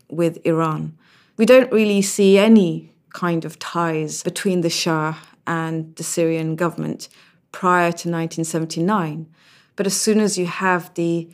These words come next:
revolution in Iran and the establishment of the Islamic Republic, we see a strong alliance being forged between a secular Arab nationalist Syria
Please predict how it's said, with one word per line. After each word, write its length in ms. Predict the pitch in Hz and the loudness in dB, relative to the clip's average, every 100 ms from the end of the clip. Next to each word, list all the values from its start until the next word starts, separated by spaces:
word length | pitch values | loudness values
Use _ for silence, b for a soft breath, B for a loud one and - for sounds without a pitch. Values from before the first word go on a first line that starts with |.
| b b b - | b b b -2
revolution 840 | 180 165 180 285 277 180 165 160 - | -2 2 4 4 4 0 -2 -4 -4
in 180 | 170 - | -6 -2
Iran 520 | 170 170 165 165 170 - | -2 0 -2 -4 -6 -6
and 160 | 175 170 | -4 0
the 320 | 175 175 - | 0 -2 -4
establishment 840 | 170 - 190 175 175 175 165 160 - - | -8 -2 0 2 0 -2 -4 -6 -8 -10
of 180 | 160 - | -10 -4
the 200 | 165 165 | -2 -2
Islamic 520 | 165 - 170 165 160 | -4 -4 -4 -4 -4
Republic, 640 | 165 - 247 175 156 - - B B B - | -8 -2 0 2 0 -4 -16 B B B -2
we 180 | 196 208 | 2 2
see 580 | 196 - 214 208 208 - | 0 0 2 4 2 0
a 60 | |
strong 540 | 170 - 196 196 202 196 | -4 0 4 4 4 2
alliance 560 | 180 170 165 165 156 - | 0 2 2 -2 -4 -8
being 240 | - 170 | -4 -4
forged 420 | 165 165 156 160 - | -4 -6 -6 -6 -6
between 640 | 180 - 185 185 185 180 b b _ _ - | -6 -2 0 2 0 -2 b b _ _ -6
a 60 | |
secular 580 | 202 - - - 208 202 190 | -2 0 0 2 2 4 4
Arab 340 | 233 247 180 | 6 6 6
nationalist 720 | 180 175 - 170 165 - - | 2 -2 -2 -4 -4 -6 -10
Syria 540 | - 240 202 170 - | 2 4 4 2 -6